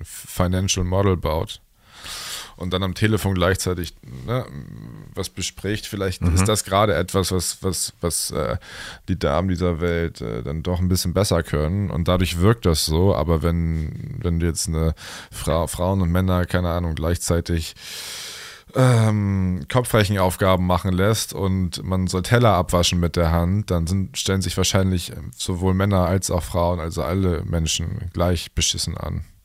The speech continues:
Speaker 1: Weißt du, also vielleicht ist es nur so, dass in gewissen Situationen es so wirkt, als könnten Frauen das
Speaker 2: Ja,
Speaker 1: besser,
Speaker 2: ja,
Speaker 1: weil
Speaker 2: ja.
Speaker 1: sie eben
Speaker 2: Nee, es wirkt ja auf jeden Fall so.
Speaker 1: Ja.
Speaker 2: Ja, nee, das ist auf jeden Fall richtig, denn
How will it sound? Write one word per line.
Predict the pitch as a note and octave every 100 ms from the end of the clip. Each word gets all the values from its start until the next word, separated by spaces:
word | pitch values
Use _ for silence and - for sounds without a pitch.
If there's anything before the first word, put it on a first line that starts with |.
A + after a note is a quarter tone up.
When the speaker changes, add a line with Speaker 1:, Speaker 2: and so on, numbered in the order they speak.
| _ -
Speaker 1:
Weißt | A2+ A2 D#3
du, |
also | A#2 G2
vielleicht | F#2+ G#2 A2 G#2+
ist | A#2+
es | A2+ A2
nur | A2
so, | G2
dass | G2+ G2 -
in | F#2+ F#2 F2 - - - -
gewissen | F#2+ G#2 G#2
Situationen | F#2+ F#2+ G2 F#2+ - - G#2+ A#2 A2 E2+ D#2+ E2+ -
es | F2 -
so | F#2 E2+ F2+
wirkt, | A#2 G#2 E2+ - - _ - - - - - - - - _ -
als | F2+ -
könnten | - E2 D#2+ E2
Frauen | D2+ D#2+ E2
das | E2+ G2
Speaker 2:
Ja, | F#2+
Speaker 1:
besser, | F#2 F#2+
Speaker 2:
ja, | G2
Speaker 1:
weil | G#2
Speaker 2:
ja. | A2
Speaker 1:
sie | F#2
eben | F2+ F#2+ F2 F2
Speaker 2:
Nee, | A#2 C#3+
es | E2+ G2+ E2+ E2+
wirkt | G#2+ F3+ -
ja | F3 D3
auf | C#3
jeden | C3+ B2 A2+
Fall | C3 - F2
so. | E2+ - - - _ _ - -
Speaker 1:
Ja. | G1+ G1+ - - - - _ _ _ _ - - - - - - - - - - - - -
Speaker 2:
Ja, | F#2+ F2+
nee, | F#2
das | F#2
ist | G#2
auf | G2+ -
jeden | G#2 G2
Fall | F#2
richtig, | F2+ A#2+ G#2 A2+
denn | - E2+